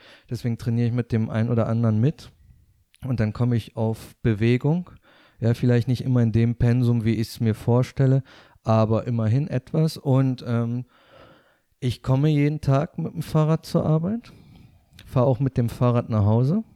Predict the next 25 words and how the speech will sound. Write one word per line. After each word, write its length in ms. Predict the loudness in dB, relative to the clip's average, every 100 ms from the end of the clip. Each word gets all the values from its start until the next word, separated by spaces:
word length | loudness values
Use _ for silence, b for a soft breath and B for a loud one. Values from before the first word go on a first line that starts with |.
| _ _ b b b b b _
Und, 500 | -4 0 0 0 -2
und 200 | -6 -4
deswegen 300 | -4 -2 0
läuft's 280 | 0 -2 -4
ganz 220 | -6 -2
gut. 300 | 0 0 2
Ja. 140 | 2
Ich 120 | 2 2
mache 160 | 2
jetzt 220 | 2 0
keine 260 | 0 2 2
großartigen 720 | 0 0 2 0 0 0 0
Sachen, 400 | 2 0 0 -2
aber, 480 | 0 2 2 2 0
ähm, 460 | -2 0 -2 -4 -8 _ _ _ _ _ _ _ _ _ _ _ -6
ich 160 | -2
bewege 380 | 0 2 2 2
mich 220 | -2 -4
regelmäßig 640 | -6 -6 -4 -6 -6 -8 -6
und 140 | -4
bin 140 | -2
da 80 | -2
ganz 240 | -2 -4 -2
glücklich 340 | -4 -4 -10
drüber. 340 | -10 -12 -12